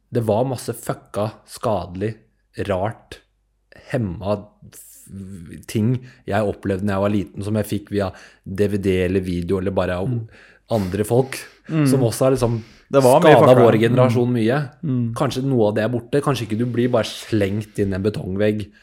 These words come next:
Speaker 2: Mm.
Speaker 1: av en random fyr nå, en bølle, fordi <laughs> han sitter på en benk på
Speaker 2: Mm.
Speaker 1: TikTok. Så de har noe annet de kanskje skader seg litt på. Kan hende at det er verre, da. Jeg vet ikke.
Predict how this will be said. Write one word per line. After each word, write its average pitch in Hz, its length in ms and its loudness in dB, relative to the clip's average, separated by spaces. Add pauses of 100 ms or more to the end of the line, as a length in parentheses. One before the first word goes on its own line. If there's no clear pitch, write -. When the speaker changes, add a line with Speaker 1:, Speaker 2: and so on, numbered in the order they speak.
(140)
Speaker 2:
Mm. 120 140 -2
Speaker 1:
av 110 100 0
en 110 80 2
random 101 380 0
fyr 98 200 -4
nå, 104 300 -4
en 107 160 -2
bølle, 95 420 0
fordi 110 260 -2 (220)
<laughs> - 200 -8
han 156 200 2
sitter 151 280 -2
på 110 120 -2
en 113 100 0
benk 104 300 0
på 120 60 -2
Speaker 2:
Mm. 107 40 -2
Speaker 1:
TikTok. 113 420 -6 (680)
Så 147 140 -2
de 139 100 4
har 127 120 6
noe 143 160 0
annet 104 460 2
de 135 60 0
kanskje 110 240 -2
skader 95 280 -2
seg 95 160 -4
litt 98 140 -6
på. 107 200 0 (600)
Kan 135 100 4
hende 131 120 6
at 117 60 4
det 110 100 4
er 110 60 6
verre, 107 260 4
da. 110 220 0
Jeg 120 100 0
vet 95 260 0
ikke. 123 160 -4